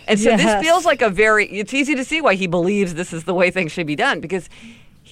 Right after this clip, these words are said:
Speaker 1: it's working really well. And he may not even be
Speaker 2: Yes.
Speaker 1: conscious of the difference because since he's not cleaning up after himself, he may not realize how burdensome it is. Because if you're not cleaning up after yourself, you don't realize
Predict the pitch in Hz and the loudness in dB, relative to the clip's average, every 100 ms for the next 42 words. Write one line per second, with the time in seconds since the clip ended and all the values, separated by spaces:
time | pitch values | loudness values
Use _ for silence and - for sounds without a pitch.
0 | - - 214 - 165 247 262 220 180 175 | -20 -2 0 0 2 2 2 -4 -4 -2
1 | 190 165 147 247 277 - - 220 - 349 | -2 -2 -4 -2 -2 -4 -4 -4 -2 -4
2 | 359 302 247 202 233 - 185 - - 180 | -4 -2 -2 -2 -2 -2 -6 -8 -8 -2
3 | - - 160 - 165 180 247 233 180 185 | -2 -2 -6 -4 -8 -4 -2 -2 -6 -8
4 | 165 - 170 180 165 143 - 170 156 254 | -8 -8 -8 -8 -8 -8 -8 -6 -2 -2
5 | 269 180 156 160 135 139 127 - - - | -2 -4 -6 -8 -6 -2 -2 -4 -14 -20
6 | - 254 254 233 202 160 175 262 262 175 | -8 -2 0 2 0 -2 -2 -2 -2 -2
7 | 147 143 - - - - - - 170 180 | -4 -6 -10 -20 -20 -20 -10 -2 0 2
8 | 196 165 147 120 101 60 - - - - | 2 0 -4 -10 -12 -12 -16 -20 -20 -20
9 | _ - _ - - 196 214 196 254 247 | _ -20 _ -10 -4 -2 0 2 2 2
10 | 214 254 233 226 320 269 202 160 160 165 | 0 -2 0 2 0 0 -2 -6 -4 0
11 | 147 - - 170 202 202 165 202 233 185 | 0 -2 -14 -4 0 0 -2 0 2 4
12 | 151 147 - | 2 0 -4